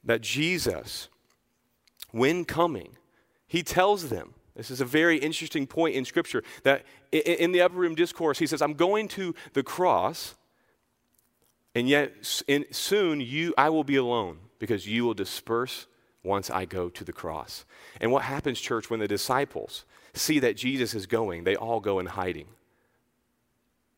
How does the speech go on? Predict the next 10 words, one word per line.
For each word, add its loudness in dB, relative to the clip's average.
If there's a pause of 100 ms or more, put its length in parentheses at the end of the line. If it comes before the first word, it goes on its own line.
(240)
But -6
after -4
the -8
Holy -2
Spirit -6
comes -10
at -12
Pentecost, -12
they -4
go -8